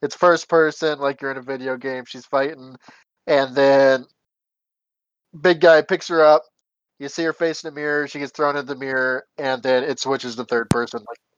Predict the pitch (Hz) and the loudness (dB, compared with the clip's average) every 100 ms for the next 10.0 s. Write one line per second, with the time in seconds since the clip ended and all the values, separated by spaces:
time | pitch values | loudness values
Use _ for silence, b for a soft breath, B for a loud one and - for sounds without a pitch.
0 | - 123 - 135 120 127 127 - 117 113 | -4 -4 -6 -10 -2 -2 -2 -6 -4 -4
1 | 107 131 151 - 156 143 127 _ _ _ | -4 -14 -14 -8 -4 -4 -8 _ _ _
2 | _ _ 135 120 110 - - - - B | _ _ -4 -4 -6 -12 -12 -12 -14 B
3 | B B B B - 127 120 113 110 107 | B B B B 0 4 6 4 2 -2
4 | _ _ _ _ _ _ _ _ _ _ | _ _ _ _ _ _ _ _ _ _
5 | _ _ _ _ _ _ _ _ _ _ | _ _ _ _ _ _ _ _ _ _
6 | _ _ _ _ _ 175 - 151 165 165 | _ _ _ _ _ -2 0 2 2 2
7 | 135 _ _ _ _ _ 180 165 220 208 | -4 _ _ _ _ _ 0 0 -2 -2
8 | 190 190 160 139 127 135 127 131 143 139 | -6 -6 -2 -2 -2 -4 -2 -2 -4 -6
9 | 139 135 127 123 127 120 117 110 107 | -8 -8 -12 -8 -4 -4 -4 -10 -20